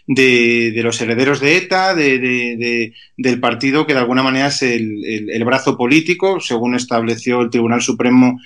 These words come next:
eh, en España. Y, bueno, esto es relevante,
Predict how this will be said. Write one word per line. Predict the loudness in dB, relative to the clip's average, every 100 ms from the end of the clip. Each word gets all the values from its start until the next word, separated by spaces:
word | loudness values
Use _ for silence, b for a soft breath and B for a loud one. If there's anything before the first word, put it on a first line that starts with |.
| B B -4
eh, | 2 4 6 6 4 2
en | 0
España. | 0 0 0 2 0 -2
Y, | -4 -2
bueno, | 0 -2 -4 -8
esto | -4 -2
es | 0 0
relevante, | 0 2 2 0 0 -4